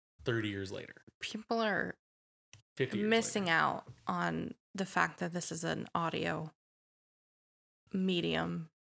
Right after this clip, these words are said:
Speaker 2: <laughs> 'Cause they
Speaker 1: Oh.
Speaker 2: just missed, like, the massive eye roll. <laughs> It just
Speaker 1: Yeah.
Speaker 2: came.
Speaker 1: Just
Speaker 2: <laughs>
Speaker 1: always accept that there's a giant eye roll with any nerd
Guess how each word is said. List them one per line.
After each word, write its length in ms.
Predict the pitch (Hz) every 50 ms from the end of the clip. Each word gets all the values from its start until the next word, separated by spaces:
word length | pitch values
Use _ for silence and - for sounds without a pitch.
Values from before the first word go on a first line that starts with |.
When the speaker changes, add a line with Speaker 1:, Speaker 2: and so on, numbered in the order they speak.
| _ _
Speaker 2:
<laughs> 220 | _ _ - - - 208 202 - - - - - - - - -
'Cause 220 | 131 202 185 185
they 100 | 202 202
Speaker 1:
Oh. 40 | 185
Speaker 2:
just 240 | - 202 196 - 208
missed, 260 | 190 180 185 - -
like, 160 | 170 175 -
the 80 | - 196
massive 500 | 190 185 185 160 165 180 - - 180 165
eye 220 | 147 - 160 170 156
roll. 380 | 156 151 160 175 185 214 - -
<laughs> 60 | - - - - - - - - - - -
It 80 | - -
just 420 | 127 123 113 104 95 92 95 - - -
Speaker 1:
Yeah. 80 | - -
Speaker 2:
came. 220 | - - 339 - - - 359 - - - - - _ _ - -
Speaker 1:
Just 380 | 131 113 135 151 139 - - - - - - - -
Speaker 2:
<laughs> 960 | 247 233 - - - - - - - - - - - - 427 - - - -
Speaker 1:
always 260 | 156 131 127 123 113 123
accept 320 | 117 - - 123 107 -
that 80 | 117 104
there's 180 | 107 107 101
a 80 | 107 101
giant 300 | 101 113 101 101 104 107
eye 160 | 107 107 104
roll 260 | 101 104 101 101 101
with 260 | 101 98 95 - - - _ _ - -
any 300 | 117 104 101 101 98 98
nerd 400 | 95 101 107 101 98 98 104